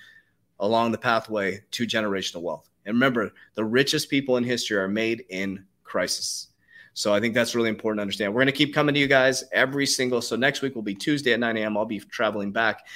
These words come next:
And then that night, I'll be traveling out to Dubai, and then we'll be doing a show on Sunday while we're in Dubai at a undisclosed location, and we might, uh, show you guys a special place where we're gonna go to. So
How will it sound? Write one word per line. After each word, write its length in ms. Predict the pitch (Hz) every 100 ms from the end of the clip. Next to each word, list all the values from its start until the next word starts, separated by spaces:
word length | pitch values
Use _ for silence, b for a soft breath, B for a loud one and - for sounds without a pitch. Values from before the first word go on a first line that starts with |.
| B B
And 120 | - 107
then 240 | 113 107
that 220 | 104 110
night, 340 | 98 160 151 -
I'll 80 | 110
be 80 | 110
traveling 320 | 127 113 117
out 140 | 110
to 80 | 101
Dubai, 500 | 104 101 147 120 117
and 100 | 90
then 80 | 107
we'll 120 | 113
be 100 | 113
doing 240 | 110 110 101
a 60 |
show 300 | 101 - 101
on 140 | 90 95
Sunday 600 | - 180 196 120 92 90 b b _
while 180 | 107 110
we're 120 | 107
in 100 | 101
Dubai 380 | 98 101 101 73
at 100 | 101
a 120 | 95
undisclosed 580 | 101 104 98 - 104 98
location, 480 | 101 107 95 - 92
and 80 |
we 100 | 90
might, 340 | 90 95 87 -
uh, 140 | 90
show 200 | 85 -
you 80 | 95
guys 200 | 90 87
a 60 | -
special 400 | - 98 - 82
place 320 | - 95 -
where 100 | 87
we're 100 | 85
gonna 140 | 87
go 200 | 87 87
to. 200 | 85 87
So 280 | 80 - 80